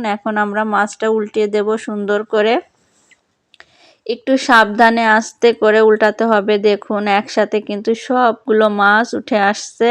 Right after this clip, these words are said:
একদম সুন্দর করে। দেখুন তলায় কিন্তু এই যে দেখুন একবারে সব মাছ একসাথে উঠে আসতেছে। এরকমই কিন্তু হবে, যত কিন্তু সাবধানে আস্তে আস্তে মাছগুলো উল্টাতে হবে, না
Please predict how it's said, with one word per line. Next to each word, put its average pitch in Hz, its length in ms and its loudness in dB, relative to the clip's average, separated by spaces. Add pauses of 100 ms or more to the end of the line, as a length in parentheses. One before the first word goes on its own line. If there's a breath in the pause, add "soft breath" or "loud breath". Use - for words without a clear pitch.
(920 soft breath)
একদম 208 540 -2
সুন্দর 220 520 -2
করে। 208 300 0
দেখুন 202 400 -4 (240)
তলায় 208 420 2
কিন্তু 208 340 -8
এই 196 160 -2
যে 196 120 -4
দেখুন 196 420 -6
একবারে 208 480 -4
সব 220 360 0 (120)
মাছ 202 440 0
একসাথে 196 500 -6
উঠে 190 280 -4
আসতেছে। 202 560 -4 (1040 soft breath)
এরকমই 233 560 2
কিন্তু 214 400 -4
হবে, 214 380 2 (120)
যত 208 420 2
কিন্তু 208 460 -6 (680 loud breath)
সাবধানে 220 720 -2
আস্তে 208 360 -2
আস্তে 214 320 -2
মাছগুলো 208 520 0
উল্টাতে 202 380 -2
হবে, 208 320 -2
না 208 160 -2